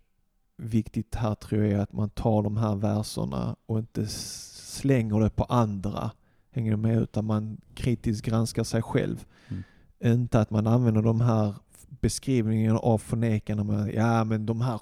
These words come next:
Speaker 1: kuffar, det är så
Speaker 2: Mm.
Speaker 1: här Gud kommer behandla dem. Jag är räddad, jag kommer bli behandlad på det här sättet." Utan även där Gud beskriver förnekarna och vad de kommer gå igenom, försök sätta dig i den situationen.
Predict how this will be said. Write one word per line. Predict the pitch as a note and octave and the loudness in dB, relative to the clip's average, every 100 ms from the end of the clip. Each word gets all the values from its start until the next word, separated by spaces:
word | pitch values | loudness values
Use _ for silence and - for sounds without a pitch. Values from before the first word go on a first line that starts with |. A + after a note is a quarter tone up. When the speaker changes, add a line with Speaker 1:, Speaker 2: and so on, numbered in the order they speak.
| - | -4
Speaker 1:
kuffar, | A#2+ - - B2 A#2+ G2 F2 B2 - | -4 -4 -4 -2 -2 -6 -8 -10 -12
det | - | -6
är | A#2+ | -2
så | G#2+ | 0
Speaker 2:
Mm. | F#2+ | 0
Speaker 1:
här | B2+ A2 | 0 0
Gud | A2 C3 A2+ | 4 4 4
kommer | A#2 G#2+ | 2 0
behandla | A2 A2 G#2+ G#2 | 0 0 0 2
dem. | A#2 G2 | 2 0
Jag | G#2+ A#2+ C3+ | -2 -2 -2
är | A2 | -2
räddad, | G#2 A#2 G#2+ G2+ G2 G2+ | -2 -2 -4 -6 -8 -4
jag | A2 A#2 | -4 -4
kommer | B2 A#2+ | -4 -6
bli | G#2+ A#2 | -4 -4
behandlad | A2+ G#2+ A#2 G#2+ - | -2 -4 -4 -4 -6
på | |
det | - | -4
här | A#2+ C3 | -4 -6
sättet." | - - - - - - - - - _ | -6 -10 -8 -14 -14 -20 -20 -20 -20 _
Utan | - - A#2+ - | -8 -4 -4 -4
även | D3 D3 C#3+ C3+ B2+ | -2 2 2 2 2
där | A#2+ | 0
Gud | A#2 C#3+ C#3 | 2 4 4
beskriver | B2 B2 - D3 C#3 A#2+ A#2+ | 4 0 -2 0 2 2 0
förnekarna | - B2+ B2+ B2 - A#2 | -2 -2 0 0 -2 -2
och | A2 | 0
vad | A2 | 2
de | C#3 C3 | 2 2
kommer | - A#2+ | -2 -2
gå | A2+ A#2 | 2 4
igenom, | A#2 A#2 A2 G#2+ G#2+ G#2+ _ _ _ _ _ _ - - | 4 0 0 -2 -6 -10 _ _ _ _ _ _ -20 -8
försök | - D3 - | 0 0 0
sätta | - C#3 C3+ | -2 -2 0
dig | C3 B2+ | 0 -2
i | A#2+ | -4
den | A#2 D#3+ C#3+ | -2 -4 -4
situationen. | - - A#2+ - C#3 B2 A2 G#2+ | -8 -6 -6 -4 -2 0 0 -2